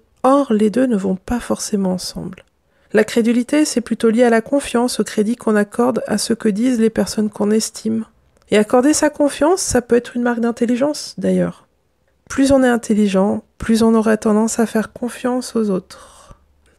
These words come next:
Je vous mets la source en description. Alors l'esprit critique, ça s'apprend.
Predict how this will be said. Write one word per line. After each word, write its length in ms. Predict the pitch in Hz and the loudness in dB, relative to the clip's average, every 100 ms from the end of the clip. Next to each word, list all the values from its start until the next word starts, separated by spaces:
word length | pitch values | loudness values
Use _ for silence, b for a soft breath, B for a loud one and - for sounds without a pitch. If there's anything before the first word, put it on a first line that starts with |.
| _ | _
Je 160 | - 226 | -8 -2
vous 100 | 240 | 0
mets 120 | 277 | 2
la 120 | 277 | 2
source 300 | 262 - 254 | 2 -2 -4
en 60 | 226 | -2
description. 640 | 214 208 - 190 - 202 - _ _ _ _ _ | -2 -4 -6 -8 -6 -8 -8 _ _ _ _ _
Alors 200 | 214 262 | 2 4
l'esprit 360 | 285 - - | 2 0 -4
critique, 720 | 330 - 277 - 302 320 - _ | -4 -2 -4 -2 -4 -4 -10 _
ça 280 | - - 220 | -14 -6 -4
s'apprend. 480 | - 226 - 247 | -4 -6 -6 -10